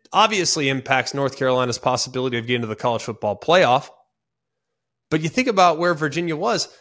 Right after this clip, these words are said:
The only team they'd beaten this year was William and Mary. And that game, by the way,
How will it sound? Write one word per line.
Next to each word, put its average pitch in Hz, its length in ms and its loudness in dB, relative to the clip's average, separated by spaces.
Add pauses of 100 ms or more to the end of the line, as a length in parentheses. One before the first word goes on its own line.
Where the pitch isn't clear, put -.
(160)
The 165 140 0
only 233 200 2
team 202 260 -4
they'd 160 220 0
beaten 180 300 -4
this 156 240 -2
year 196 280 0
was 160 220 -2
William 160 340 -2
and 127 120 -2
Mary. 175 280 0 (760)
And 160 140 0
that 269 200 4
game, 262 240 0
by 214 140 4
the 208 80 2
way, 208 440 4